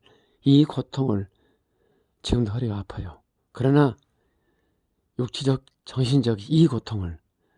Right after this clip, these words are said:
나는 너무나 감사히 받아들이고 즐겁게 살아가고 있습니다. 이런 말 하는 저도 인간인지라, 어젯밤처럼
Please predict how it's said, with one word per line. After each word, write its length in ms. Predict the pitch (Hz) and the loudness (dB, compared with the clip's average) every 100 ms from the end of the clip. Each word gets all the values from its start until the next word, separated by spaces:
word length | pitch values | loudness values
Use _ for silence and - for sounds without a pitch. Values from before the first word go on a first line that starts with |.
| _ | _
나는 460 | 110 98 113 104 87 _ _ _ | -4 0 2 0 -4 _ _ _
너무나 500 | 120 107 113 123 107 - | -10 -6 -2 -2 -2 -4
감사히 1000 | 92 90 87 90 90 95 120 147 151 139 | -6 -6 -6 -6 -8 -6 -4 4 8 8
받아들이고 680 | 107 123 117 117 107 101 - _ _ _ - _ - | 6 2 2 -2 -4 -6 -10 _ _ _ -20 _ -14
즐겁게 800 | - 123 131 156 190 196 - 123 | -2 6 8 10 10 8 4 -2
살아가고 440 | 107 123 120 107 | 0 -2 -2 -2
있습니다. 500 | 98 - 95 95 - _ _ _ _ _ _ _ _ | -6 -8 -10 -12 -20 _ _ _ _ _ _ _ _
이런 220 | 143 147 170 | 6 8 8
말 220 | 151 131 | 6 4
하는 200 | 143 131 | 2 2
저도 260 | 120 123 | 0 -2
인간인지라, 960 | 117 113 113 120 113 101 - 98 123 147 | 0 2 2 2 2 0 -2 -4 -6 -6
어젯밤처럼 920 | - 117 101 - 101 - - 98 110 | -4 -2 0 -2 -4 -2 -2 -2 -8